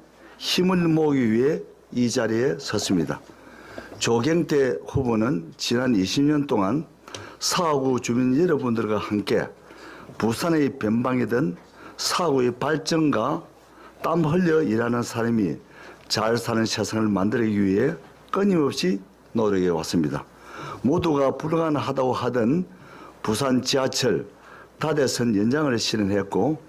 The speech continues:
죽어가던 다대포 해수욕장을 부활시켰습니다.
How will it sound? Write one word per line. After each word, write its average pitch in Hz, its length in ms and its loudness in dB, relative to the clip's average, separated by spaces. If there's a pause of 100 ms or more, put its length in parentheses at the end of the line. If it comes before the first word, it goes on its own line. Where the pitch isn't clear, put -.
(560)
죽어가던 135 680 0
다대포 113 480 -2
해수욕장을 117 800 -2 (460)
부활시켰습니다. 101 1000 -2